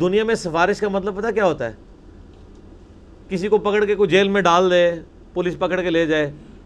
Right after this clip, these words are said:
محلے کے شریف لوگ جاتے ہیں، کوئی بڑا counselor جاتا ہے اور کہتا ہے جی آپ کو غلط فہمی ہوئی ہے، یہ تو بیچارہ ویسے ہی وہاں ان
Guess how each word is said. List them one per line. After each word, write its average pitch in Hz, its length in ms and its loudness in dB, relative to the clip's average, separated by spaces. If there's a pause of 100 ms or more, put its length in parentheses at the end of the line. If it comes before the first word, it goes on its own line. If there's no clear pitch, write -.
(280)
محلے 170 300 0
کے 196 80 2
شریف 180 300 -2
لوگ 185 220 2
جاتے 170 320 0
ہیں، 160 220 -2
کوئی 165 120 -6
بڑا 165 260 2
counselor 156 400 -6
جاتا 147 360 0
ہے 143 60 0
اور 147 140 -2
کہتا 147 260 -6
ہے 151 60 -2
جی 156 120 -2
آپ 143 140 -2
کو 147 60 -4
غلط 139 220 -2
فہمی 160 260 -4
ہوئی 147 160 -2
ہے، 160 40 0
یہ 160 100 -2
تو 160 80 -6
بیچارہ 147 340 -2
ویسے 135 220 -2
ہی 151 40 -2
وہاں 135 200 -2
ان 131 160 -4